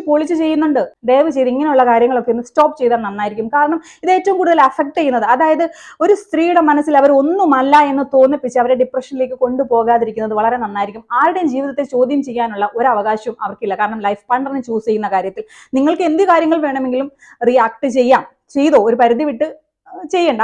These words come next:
എങ്കിലും റിയാക്ട് ചെയ്യാം. പക്ഷേ ലൈഫ് പാർട്ണറെ ചൂസ് ചെയ്തത് മറ്റൊരാളെ തേച്ചിട്ടായിരുന്നു, അതായിരുന്നു നല്ലത് എന്നൊക്കെ നിങ്ങൾ നിങ്ങളുടെ വീട്ടുകാരെയോ അയൽവക്കക്കാരെയോ നിങ്ങൾ പറയുമോ? ആരെങ്കിലും ജഡ്ജ് ചെയ്യാൻ ചെല്ലുമോ? അങ്ങനെ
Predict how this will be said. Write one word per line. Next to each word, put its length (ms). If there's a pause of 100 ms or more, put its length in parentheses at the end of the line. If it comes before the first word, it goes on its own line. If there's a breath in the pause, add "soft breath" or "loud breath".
(160)
എങ്കിലും 260 (120)
റിയാക്ട് 420
ചെയ്യാം. 220 (360)
പക്ഷേ 260 (380 soft breath)
ലൈഫ് 300
പാർട്ണറെ 420
ചൂസ് 200
ചെയ്തത് 280
മറ്റൊരാളെ 480
തേച്ചിട്ടായിരുന്നു, 560 (160)
അതായിരുന്നു 480 (120)
നല്ലത് 280 (420 loud breath)
എന്നൊക്കെ 420
നിങ്ങൾ 280
നിങ്ങളുടെ 300
വീട്ടുകാരെയോ 520
അയൽവക്കക്കാരെയോ 680
നിങ്ങൾ 160 (100)
പറയുമോ? 360 (220)
ആരെങ്കിലും 360
ജഡ്ജ് 240
ചെയ്യാൻ 280
ചെല്ലുമോ? 280
അങ്ങനെ 160